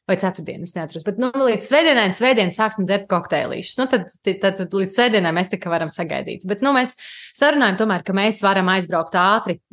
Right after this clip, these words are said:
ā, pa-, paklausīties, vienkārši saprast, vai viss kārtībā, vai viss labi. Un mēs tagad vīru tūlīt brauksim, un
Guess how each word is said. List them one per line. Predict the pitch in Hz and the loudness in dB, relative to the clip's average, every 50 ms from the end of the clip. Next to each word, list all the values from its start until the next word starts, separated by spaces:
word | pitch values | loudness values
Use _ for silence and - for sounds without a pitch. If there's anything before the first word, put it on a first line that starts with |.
| - - | -12 -6
ā, | 196 185 180 185 185 180 175 180 180 180 175 175 175 175 170 196 - - - - 190 185 175 - - | -4 -2 0 0 0 0 0 -2 -2 -2 -2 -2 -4 -6 -8 -10 -16 -18 -12 -8 -4 -4 -4 -2 0
pa-, | 269 294 - - | 0 0 2 2
paklausīties, | 349 370 - 311 254 214 202 - 220 202 196 185 180 - | 0 0 2 2 2 2 2 2 -2 -2 0 -2 -4 -2
vienkārši | 233 226 196 185 180 - 269 | -4 -4 -2 -4 -4 0 0
saprast, | 285 247 247 - - | 2 2 2 0 2
vai | 208 202 | 0 0
viss | 247 - - - | 0 -2 -2 0
kārtībā, | 254 220 185 185 - 175 151 147 147 151 160 | 0 0 0 0 -2 -6 -4 -2 -2 -2 -2
vai | 190 208 | 0 0
viss | 220 220 - - | -2 -2 -4 -4
labi. | 190 156 143 - - _ - - - - - - - - - - _ - | -4 -4 -4 -6 -10 _ -20 -20 -20 -20 -20 -20 -20 -20 -20 -16 _ 0
Un | 214 220 226 233 233 | 2 2 4 4 2
mēs | 285 339 - | 2 4 2
tagad | 269 208 208 202 190 - - - 220 175 | 4 4 2 0 0 -8 -6 -4 0 2
vīru | 233 247 262 285 294 277 220 180 - - - | 4 4 4 4 2 0 0 -2 -6 -10 -8
tūlīt | - 269 269 285 254 208 175 156 165 | -6 -6 -4 -2 -2 -2 -2 -2 0
brauksim, | 190 240 247 262 359 427 415 330 - - - - - - 381 370 349 311 240 - - - 208 | 0 0 2 4 4 2 2 0 -4 -6 -6 -6 -4 -2 -2 0 0 -2 -4 -6 -8 -4 0
un | 208 208 202 202 | 0 2 2 2